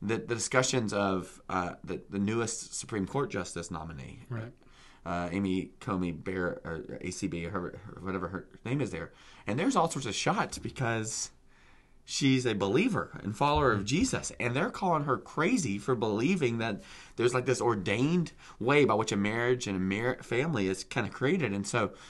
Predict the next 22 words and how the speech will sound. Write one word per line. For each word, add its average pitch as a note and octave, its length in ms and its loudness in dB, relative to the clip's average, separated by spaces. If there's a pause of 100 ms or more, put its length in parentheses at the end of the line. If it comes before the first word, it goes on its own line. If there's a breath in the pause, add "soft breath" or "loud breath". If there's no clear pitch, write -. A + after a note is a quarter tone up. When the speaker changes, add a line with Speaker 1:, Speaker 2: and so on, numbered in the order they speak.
(340 loud breath)
Speaker 1:
there's F#3 200 4
a C#3 60 8
lot A#2+ 340 6
of F3+ 80 0
vitriol B2 520 4
coming E3 520 0
at F2 140 -4
that. E2 100 -6
And A#2+ 140 0
again, B2 320 0
I'm G#2+ 60 0
not, - 180 -2 (560)
please C#3 160 -2
hear C3+ 100 2
me, G2 80 0
I'm F#2 80 0
not A#2+ 220 -2 (160)
staking B2+ 460 0
my F#2+ 100 -8
flag B2+ 440 -2
in G#2 100 -4
the, F#2+ 120 -4